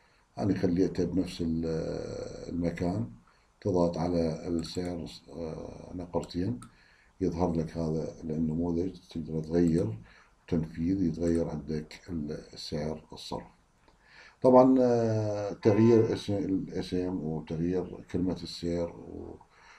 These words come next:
وتعديل ال-،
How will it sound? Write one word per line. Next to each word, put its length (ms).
وتعديل 1400
ال-، 1040